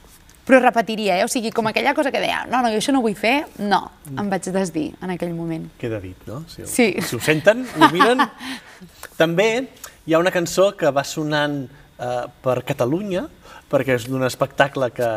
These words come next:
Speaker 2: que encara està de, de gira, que és l'espectacle que do-, explica, no?, o dona nom a la, o d'on surt el nom, més ben dit, de la companyia Sus Quatre, que també el, el vas, eh, compondre tu, no?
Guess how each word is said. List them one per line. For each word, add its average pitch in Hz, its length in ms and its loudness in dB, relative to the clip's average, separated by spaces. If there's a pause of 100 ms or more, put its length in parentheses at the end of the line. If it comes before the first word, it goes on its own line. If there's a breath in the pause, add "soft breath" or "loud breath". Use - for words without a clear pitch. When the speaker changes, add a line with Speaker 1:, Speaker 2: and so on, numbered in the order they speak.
(260)
Speaker 2:
que 123 100 -10
encara 127 340 0
està 113 220 -4 (280)
de, 107 140 -6 (260)
de 123 160 -4
gira, 160 320 0
que 151 160 -4
és 139 80 -4
l'espectacle 147 720 -2
que 123 160 0 (400)
do-, 143 160 0
explica, 170 960 0 (420 loud breath)
no?, 151 200 0 (100)
o 131 160 4
dona 151 240 4
nom 156 380 2 (360 loud breath)
a 131 120 -4
la, 123 220 2 (220)
o 139 80 6
d'on 165 160 4
surt 185 280 2
el 143 100 2
nom, 160 220 4
més 147 120 -2
ben 139 160 -2
dit, 151 160 -4
de 170 80 2
la 131 120 2
companyia 127 640 -4
Sus - 200 -10
Quatre, 131 400 -2
que 156 120 -2
també 110 380 -4 (420 loud breath)
el, 107 400 -6
el 113 120 -4
vas, 107 380 -6
eh, 120 160 -4
compondre 113 440 0
tu, 98 160 -8
no? 131 140 -14